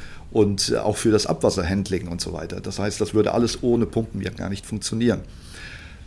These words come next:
Wenn die natürlich nicht energieeffizient sind, und das muss man ganz klar sagen, was Sie heute weltweit im Markt finden, neunzig Prozent davon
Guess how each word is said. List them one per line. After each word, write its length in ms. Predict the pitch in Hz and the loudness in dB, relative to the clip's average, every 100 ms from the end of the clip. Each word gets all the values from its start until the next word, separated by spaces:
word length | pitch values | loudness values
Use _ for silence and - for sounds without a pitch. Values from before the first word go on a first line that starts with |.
| - | -12
Wenn 360 | 98 120 139 135 | 4 8 8 6
die 160 | 135 | 6
natürlich 560 | 120 113 - 139 113 - | 8 6 4 2 2 4
nicht 340 | 139 185 - | 6 6 6
energieeffizient 960 | - 101 101 214 165 - 98 - 85 - | 4 4 6 6 6 6 4 4 4 6
sind, 340 | - - - - | 6 6 2 -2
und 380 | 110 - - 101 | -2 -2 -4 -2
das 180 | 92 | -2
muss 180 | 110 104 | 0 0
man 160 | - 87 | 0 0
ganz 220 | 87 87 | 0 0
klar 200 | - 78 | 0 0
sagen, 520 | - 120 110 80 80 | 0 -2 -2 -4 -4
was 360 | 92 90 - - | -2 -2 -2 -2
Sie 160 | 98 82 | -2 2
heute 500 | 104 113 92 82 95 | 6 6 4 2 6
weltweit 560 | 127 127 - 98 98 | 8 6 2 2 2
im 140 | 95 90 | 0 0
Markt 340 | 90 90 - | 0 -2 -2
finden, 460 | - 180 - - - - - - - 95 | 2 4 4 -4 -6 -8 -12 -12 -6 6
neunzig 380 | 113 117 - | 8 8 6
Prozent 360 | 98 - 107 107 | 2 4 4 4
davon 440 | 90 - 95 82 | 0 0 0 0